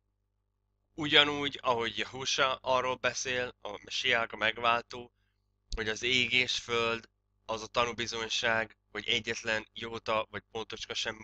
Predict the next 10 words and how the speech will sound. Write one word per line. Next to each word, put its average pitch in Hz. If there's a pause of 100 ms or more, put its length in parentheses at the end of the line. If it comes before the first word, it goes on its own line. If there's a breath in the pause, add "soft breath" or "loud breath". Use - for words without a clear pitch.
múlik 113
el 110 (520)
a -
törvényből, 117 (440)
ugyanúgy 135 (260)
Devarim 120
négyes 123
fejezet 110
huszonhatos 120
vers 113